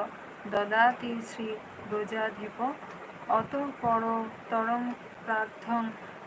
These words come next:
বৈষ্ণবস্য ন বিদ্যতে। ইতি শ্রী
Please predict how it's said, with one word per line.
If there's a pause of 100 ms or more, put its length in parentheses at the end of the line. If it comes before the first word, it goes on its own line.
(140)
বৈষ্ণবস্য (540)
ন
বিদ্যতে। (680)
ইতি (120)
শ্রী